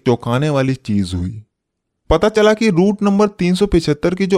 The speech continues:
आखिरी बस युआन मिंग युआन बस टर्मिनस से निकली थी और जिसे फ्रेग्रेंट हिल्स पहुंचना था,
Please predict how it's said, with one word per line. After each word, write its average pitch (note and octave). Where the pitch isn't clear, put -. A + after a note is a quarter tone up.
आखिरी B2
बस A#2+
युआन D#3
मिंग F#3+
युआन E3
बस -
टर्मिनस C#3+
से D#3+
निकली A#2+
थी G2+
और D3
जिसे D#3+
फ्रेग्रेंट E3+
हिल्स D3+
पहुंचना A2
था, G2